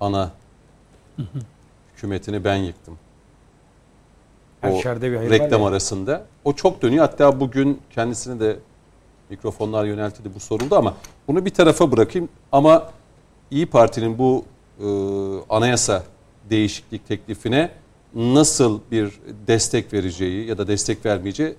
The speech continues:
Speaker 1: açıkçası merak ediliyor. İYİ Parti tabanında Türkiye'de bu meselenin çözülmesini bekleyen milyonlarca insan var. Merhum Bülent Ecevit'i hatırlattı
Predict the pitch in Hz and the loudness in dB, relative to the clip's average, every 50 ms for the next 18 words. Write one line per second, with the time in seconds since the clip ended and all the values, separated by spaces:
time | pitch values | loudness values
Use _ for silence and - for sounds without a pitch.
0 | _ _ - 107 - - - 113 101 - - 139 117 113 117 110 107 - 95 80 | _ _ -12 -12 -12 -8 -6 -4 -4 -4 -4 -4 2 2 2 2 2 -2 -8 -10
1 | 80 78 80 92 113 117 110 - 113 107 - - - 127 104 117 117 113 110 160 | -10 -16 -14 -10 -10 -8 -4 -2 -2 -2 -2 -4 -6 -4 -4 -2 -4 -2 -4 -4
2 | 170 - - 127 107 - 110 98 110 139 160 - - - - _ _ _ _ _ | -6 -4 -8 -10 -6 -4 -4 -2 -2 -2 -4 -6 -12 -20 -20 _ _ _ _ _
3 | _ - 139 131 113 104 - 107 120 143 139 - 123 107 107 110 104 107 104 - | _ -2 0 0 0 0 0 0 0 0 0 -2 -4 -4 -2 -4 -2 -2 -2 -2
4 | - 120 139 123 107 98 - - 110 131 160 170 - - - 135 135 131 139 135 | -4 -4 -2 -2 -2 -2 -2 -6 -6 -6 -6 -8 -12 -10 -6 -4 0 2 2 2
5 | 131 127 117 104 87 92 85 87 85 - 98 90 85 85 82 - - _ _ _ | 4 2 2 0 0 -4 -8 -10 -10 -8 -8 -8 -8 -10 -16 -20 -20 _ _ _
6 | _ _ _ _ _ _ _ _ _ _ _ _ _ _ _ _ _ _ _ _ | _ _ _ _ _ _ _ _ _ _ _ _ _ _ _ _ _ _ _ _
7 | _ _ _ _ _ _ _ _ _ _ _ _ _ _ _ _ _ _ - 147 | _ _ _ _ _ _ _ _ _ _ _ _ _ _ _ _ _ _ -2 2
8 | 165 175 160 180 180 170 165 165 156 - 160 147 135 143 131 131 123 - - 113 | 2 2 2 2 0 2 2 2 2 2 2 2 2 2 0 0 -2 0 2 2
9 | 104 101 - 117 101 101 101 95 92 - - - 107 117 143 170 | 2 2 0 -2 -2 0 0 -2 -2 -4 -6 -4 -2 -2 -2 -4